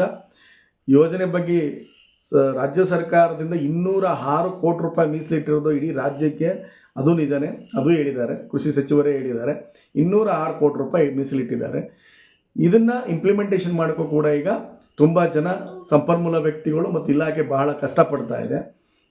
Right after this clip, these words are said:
ಅದರಿಂದ ಈ ಒಂದು ಸೌಲಭ್ಯವನ್ನ ನೀವು ಪಡ್ಕೋಬೇಕು ಅನ್ನೋದು ನನ್ನ ಆಶಯ. ಆಯ್ತಾ? ಅದರಲ್ಲಿ ನಮ್ಮ ವಿಕಲಚೇತನರು, ಆ, ದಯವಿಟ್ಟು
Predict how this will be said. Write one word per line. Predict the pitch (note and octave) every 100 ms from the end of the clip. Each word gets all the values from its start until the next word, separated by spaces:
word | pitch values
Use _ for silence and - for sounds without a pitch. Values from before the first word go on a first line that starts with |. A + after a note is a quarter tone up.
| _
ಅದರಿಂದ | D#3+ A3 C4
ಈ | A#3+ E3+ A#3
ಒಂದು | A#3 A3+ G3+
ಸೌಲಭ್ಯವನ್ನ | E3 E3+ D3 D3+ C#3 D3
ನೀವು | C#3 D3+ -
ಪಡ್ಕೋಬೇಕು | C#3+ E3+ D#3+ D3 C3
ಅನ್ನೋದು | C3+ D3
ನನ್ನ | C#3 D#3+
ಆಶಯ. | D3+ C3+ D3 - - _ _ _ D3+
ಆಯ್ತಾ? | D3+ D3
ಅದರಲ್ಲಿ | F3+ A#3+
ನಮ್ಮ | A#3 F3+
ವಿಕಲಚೇತನರು, | E3+ D3+ G#3+ A3+ G#3 F#3+ E3 C3 D3 - - _ _ _ _ _
ಆ, | D#3 D#3
ದಯವಿಟ್ಟು | D#3+ G#3 - - - - -